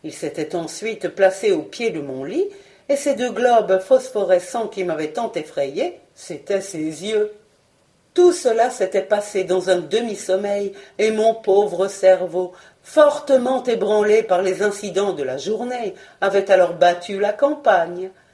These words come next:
Je m'étais endormie en songeant au docteur Oméga, et mon imagination s'était forgée des idées fantastiques, comme cela arrive souvent quand un fait vous a profondément frappé avec le sommeil.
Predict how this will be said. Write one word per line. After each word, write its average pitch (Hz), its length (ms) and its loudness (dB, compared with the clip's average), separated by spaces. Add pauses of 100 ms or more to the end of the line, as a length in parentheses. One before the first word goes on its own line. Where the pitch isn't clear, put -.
(200)
Je 151 140 -10
m'étais 160 340 -6
endormie 165 480 -4
en 160 80 -4
songeant 190 640 -4
au 165 100 -6
docteur 170 460 0
Oméga, 208 440 2 (300)
et 269 140 4
mon 214 240 -2
imagination 165 880 -4
s'était 175 300 -6
forgée 175 640 0
des 147 320 -10
idées 196 280 0
fantastiques, 208 840 -4 (380)
comme 151 180 -6
cela 151 360 -4
arrive 151 320 -4
souvent 202 480 -6 (320)
quand 175 240 -6
un 170 120 -4
fait 202 260 0
vous 160 200 -6
a 160 60 2
profondément 175 760 -4
frappé 202 600 -4
avec 170 340 -2
le 208 100 -4
sommeil. 147 600 -4